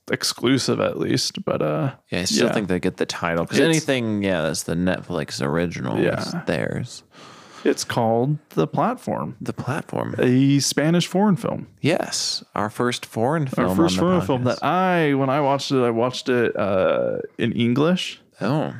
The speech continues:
Speaker 1: I watched the, uh, overdub.
Speaker 2: Yeah, I can't do that.
Speaker 1: Yeah, which I'm happy that you watched it in Spanish and I watched it in English.
Speaker 2: Yeah, I just did
Speaker 1: 'Cause
Speaker 2: the
Speaker 1: that way
Speaker 2: subtitles.
Speaker 1: And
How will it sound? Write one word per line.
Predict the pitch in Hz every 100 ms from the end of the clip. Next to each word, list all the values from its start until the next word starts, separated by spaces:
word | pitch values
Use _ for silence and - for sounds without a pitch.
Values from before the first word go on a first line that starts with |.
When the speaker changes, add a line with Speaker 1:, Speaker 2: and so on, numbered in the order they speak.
| -
Speaker 1:
I | 113
watched | 117 113 -
the, | - 104
uh, | 92 95 -
overdub. | 113 127 151 175 180 _ -
Speaker 2:
Yeah, | 113 120 123 127 123
I | 123
can't | 107
do | 87 85
that. | 87 87 135
Speaker 1:
Yeah, | 143 120 76 69
which | - 156 151 147
I'm | 147 120
happy | 175 180 175
that | 143
you | 131 143
watched | 143 135 135
it |
in | 127
Spanish | - 120 123 117
and | 123 117
I |
watched | 113 - 131
it |
in | 117
English. | 123 123 123 120 - -
Speaker 2:
Yeah, | 107
I | 131
just | 143
did | 143
Speaker 1:
'Cause | 127
Speaker 2:
the | 101
Speaker 1:
that | 127 104 123
way | 117
Speaker 2:
subtitles. | 113 87 87 - -
Speaker 1:
And | 165 156 151 147 143 143